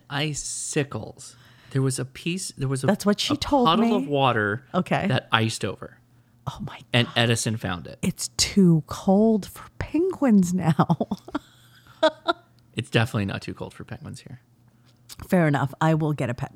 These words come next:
Speaker 2: penguin. You're right. <laughs>
Speaker 1: You're just gonna
Speaker 2: That's
Speaker 1: eat it.
Speaker 2: I am not gonna eat a pet penguin.
Speaker 1: You wanna,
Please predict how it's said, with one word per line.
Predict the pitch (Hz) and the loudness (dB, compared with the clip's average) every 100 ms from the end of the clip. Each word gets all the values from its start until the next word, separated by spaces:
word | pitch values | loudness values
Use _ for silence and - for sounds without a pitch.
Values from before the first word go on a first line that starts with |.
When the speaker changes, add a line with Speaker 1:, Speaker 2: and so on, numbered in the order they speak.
| _ | _
Speaker 2:
penguin. | 123 127 170 175 | -10 -8 -12 -4
You're | 180 156 | 0 0
right. | - - - - 269 | -2 -12 -14 -8 -8
<laughs> | - 320 | -2 2
Speaker 1:
You're | 320 | 4
just | - 311 | 4 2
gonna | 196 285 | 4 0
Speaker 2:
That's | - 180 | -2 -8
Speaker 1:
eat | 190 | -6
it. | - - - - - - - | -6 -8 -20 -20 -20 -16 -8
Speaker 2:
I | 494 480 | -2 4
am | |
not | 233 214 226 | 4 4 0
gonna | 202 - - | -4 -4 0
eat | 196 | 0
a | 165 | 0
pet | - - - - - | -4 -6 -8 -8 -6
penguin. | 143 135 160 - 196 - _ _ - - | -4 -4 -6 -8 -10 -10 _ _ -20 -16
Speaker 1:
You | - 113 | -8 -4
wanna, | 110 98 | -4 -6